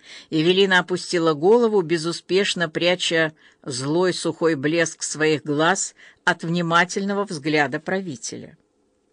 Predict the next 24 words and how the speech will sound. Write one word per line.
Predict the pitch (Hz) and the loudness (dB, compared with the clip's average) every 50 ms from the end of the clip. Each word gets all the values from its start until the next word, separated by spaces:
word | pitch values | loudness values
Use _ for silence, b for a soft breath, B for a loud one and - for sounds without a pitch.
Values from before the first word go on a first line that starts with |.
| _ _ _ _ _ _ _ | _ _ _ _ _ _ _
"Вот | - 139 135 135 151 185 240 262 254 - | -12 -10 -8 -4 -2 0 0 -2 -2 -4
оно | 170 151 143 143 143 - | -4 -4 -4 -6 -10 -8
как, | - 151 143 139 131 127 | -6 -6 -6 -6 -8 -10
значит. | 131 143 147 147 143 131 - - - - _ - _ _ B B B B B B B B B B B B | -10 -10 -8 -8 -10 -10 -12 -14 -14 -16 _ -20 _ _ B B B B B B B B B B B B
В | _ _ | _ _
принципе, | - 220 233 285 330 359 359 - - 370 349 - 320 320 302 | 0 2 2 2 0 0 -2 -2 -4 -4 -2 0 0 2 4
этого | 294 302 302 302 302 294 277 294 285 | 4 4 4 2 0 2 2 2 2
можно | 277 254 226 240 247 247 233 240 247 247 | 4 4 4 4 2 2 0 0 -2 0
было | 226 214 214 220 220 214 | 2 2 2 4 4 2
ожидать. | 220 208 220 226 202 165 147 147 143 143 139 - - - - - _ _ _ _ _ _ | 2 2 0 -4 -2 -2 -2 -2 -2 -2 -4 -8 -10 -14 -14 -16 _ _ _ _ _ _
Демиан | - 147 135 165 180 190 190 190 202 220 226 233 240 247 247 B B B B B B B | -8 -2 2 4 4 4 4 2 2 2 2 2 0 -2 -4 B B B B B B B
никогда | 147 151 190 202 - 254 247 247 254 262 311 320 277 | -6 -4 -4 0 2 2 2 4 4 4 4 4 4
не | 208 175 160 | 2 0 -2
отступается | 160 160 - - - 170 156 - 165 160 156 147 147 - - 151 | -2 -4 -4 -4 -4 -4 -2 2 4 4 4 2 0 -2 -4 -4
от | 147 - | -4 -4
своих | - - 143 151 151 143 - | -6 -4 -4 -4 -4 -4 -6
планов. | _ 156 156 156 151 147 143 143 147 - - _ _ _ B B B B B | _ -4 -2 -2 -2 -2 -4 -8 -12 -14 -20 _ _ _ B B B B B
Он | - 185 185 175 | -4 -4 -2 -2
просто | - 202 220 226 208 - - 202 190 | 2 2 2 2 2 0 0 0 2
дал | 170 170 214 220 214 208 | 4 4 4 6 4 4
бывшей | 185 160 190 208 190 - - - 180 170 | 4 4 4 4 4 2 0 0 0 0
ученице | 165 160 - - 170 160 175 196 226 220 - 190 | 0 0 -2 -2 -2 -2 -2 -4 -4 -4 -4 -4
небольшую | 170 170 160 156 165 160 147 - - 180 170 160 | -4 -2 2 2 2 2 2 0 0 0 2 2
отсрочку, | 156 156 - - - 170 196 254 302 302 - - - 277 269 262 | 2 0 -2 -4 -2 0 0 0 -2 -2 -6 -8 -4 -4 -4 -4